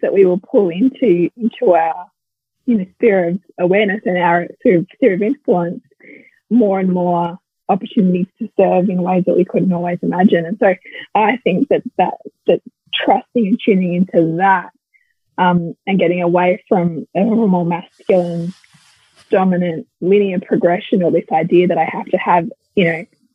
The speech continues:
X, Y, Z planned out and know that this is gonna happen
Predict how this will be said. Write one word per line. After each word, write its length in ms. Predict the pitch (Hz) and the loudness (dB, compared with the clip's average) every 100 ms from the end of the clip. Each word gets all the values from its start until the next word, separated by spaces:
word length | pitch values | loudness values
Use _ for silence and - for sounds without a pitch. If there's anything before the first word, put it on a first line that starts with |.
| _ - | _ -6
X, 180 | 190 - | -6 0
Y, 260 | 220 185 220 | 2 2 0
Z 220 | 180 180 - | -2 -2 -2
planned 360 | 196 170 175 | -6 0 0
out 300 | 170 175 190 | 2 0 -2
and 200 | 190 175 | -2 -2
know 180 | 170 170 175 180 | -2 -2 0 0
that 120 | - | 0
this 100 | - | -4
is 80 | 220 | -2
gonna 200 | 208 175 | -2 -2
happen 540 | - 208 - - 254 | -2 -2 -4 -6 -12